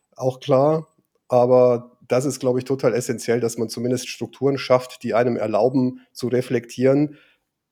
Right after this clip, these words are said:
wo stehe ich denn mit dem, was ich tue? Ähm, wie ist meine Führung? Und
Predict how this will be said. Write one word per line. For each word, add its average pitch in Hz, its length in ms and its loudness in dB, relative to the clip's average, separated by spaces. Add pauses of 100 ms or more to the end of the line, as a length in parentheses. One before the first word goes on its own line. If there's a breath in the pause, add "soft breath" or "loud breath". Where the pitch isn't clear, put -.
wo 131 220 -4
stehe 131 220 -2
ich 156 120 -4
denn 143 160 0
mit 139 140 -2
dem, 143 140 0
was 139 120 0
ich 135 140 -8
tue? 160 520 0 (580)
Ähm, 127 680 0
wie 135 160 -6
ist 143 140 -4
meine 127 220 4
Führung? 151 640 0
Und 127 540 -4